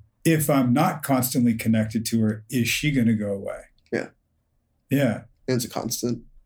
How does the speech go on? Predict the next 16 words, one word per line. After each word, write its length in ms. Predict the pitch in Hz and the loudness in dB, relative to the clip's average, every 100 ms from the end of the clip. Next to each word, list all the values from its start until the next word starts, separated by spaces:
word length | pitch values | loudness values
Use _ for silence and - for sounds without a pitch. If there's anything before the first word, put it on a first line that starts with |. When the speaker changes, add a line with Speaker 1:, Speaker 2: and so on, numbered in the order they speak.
| _ _ | _ _
Speaker 1:
That's 200 | 135 151 | -2 0
incredibly 580 | 156 110 135 190 147 110 | -2 0 0 2 2 0
scary. 480 | - 107 - - - - - - _ _ _ | -2 -6 -8 -10 -14 -20 -20 -20 _ _ _
I 60 | - | -2
mean, 400 | 120 117 110 - - - | 0 2 0 -2 -4 0
Speaker 2:
Mm-hmm. 40 | 139 | 0
Speaker 1:
not 60 | |
just 220 | 139 110 - | 0 -2 -2
scary, 280 | 135 165 | 0 0
but 180 | 113 107 | 0 -4
not 240 | 110 110 - | -4 -4 -2
safe. 540 | - 175 190 - - - | 0 0 0 -6 -16 -10
Speaker 2:
Yeah. 160 | 127 120 - - - - - - - - - - - | -8 -8 -12 -20 -20 -20 -20 -20 -20 -10 -10 -8 -10
Speaker 1:
And 140 | - 113 | -4 -2
I'm, 200 | 113 113 | 0 -2
I'm 380 | 113 117 113 | -2 -6 -6